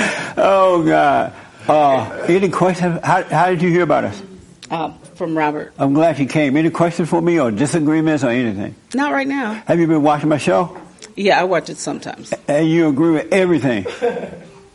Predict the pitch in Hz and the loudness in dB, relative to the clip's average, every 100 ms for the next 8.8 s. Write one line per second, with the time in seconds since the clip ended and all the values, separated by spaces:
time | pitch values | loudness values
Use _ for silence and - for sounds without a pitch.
0 | - 160 214 285 285 - 196 220 220 196 | -16 -10 -6 -4 -4 -6 -6 -6 -2 0
1 | 185 190 196 175 - 175 143 180 185 160 | 0 -4 -6 -6 -10 -6 -2 -2 -2 -6
2 | 160 156 151 151 196 156 - - 143 - | -4 -2 -2 -4 -6 -6 -6 -6 -6 -6
3 | 302 - - 147 123 127 - 151 - 220 | -8 -6 0 0 2 0 0 -2 0 -2
4 | - - 196 180 - - 175 180 170 - | -4 -12 -14 -14 -18 -2 2 2 2 2
5 | 185 240 208 185 190 202 175 143 - 180 | 2 2 2 2 2 2 2 0 0 2
6 | 185 160 151 139 156 165 135 113 123 98 | 2 2 2 2 2 2 0 0 -2 -2
7 | - - - - - - - 139 156 202 | -8 -18 -20 -20 -20 -20 -8 -2 0 2
8 | 214 190 175 175 165 156 131 | 0 0 2 2 2 0 -2